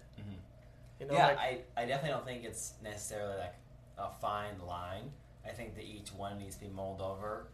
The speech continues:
Speaker 1: um,
Speaker 2: Mm-hmm.
Speaker 1: and decided upon. I think when it comes to characters of the Bible, um, it's a little bit different than
Speaker 2: Right.
Speaker 1: people we have now,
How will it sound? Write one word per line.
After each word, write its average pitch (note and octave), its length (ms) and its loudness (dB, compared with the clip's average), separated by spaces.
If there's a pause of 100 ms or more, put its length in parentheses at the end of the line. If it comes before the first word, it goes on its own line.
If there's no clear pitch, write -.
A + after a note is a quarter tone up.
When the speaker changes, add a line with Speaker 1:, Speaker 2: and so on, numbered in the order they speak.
(160)
Speaker 1:
um, D3+ 80 4
Speaker 2:
Mm-hmm. C3+ 200 0
Speaker 1:
and G2+ 100 -6
decided G2 380 2
upon. D3+ 360 4 (340)
I - 80 4
think F#3+ 220 2
when F#3 120 6
it D#3+ 80 2
comes C#3 300 4
to C3 120 -2
characters B2+ 400 6
of F#2+ 60 -8
the G#2 80 2
Bible, F#2+ 560 4 (360)
um, - 220 0
it's - 180 -2
a A#2 60 2
little C3 240 4
bit D3 180 10
different G2 440 -2
than G2+ 300 0
Speaker 2:
Right. B2 220 2 (160)
Speaker 1:
people C3 300 2
we G#2 100 4
have F#2+ 280 2
now, E2 320 0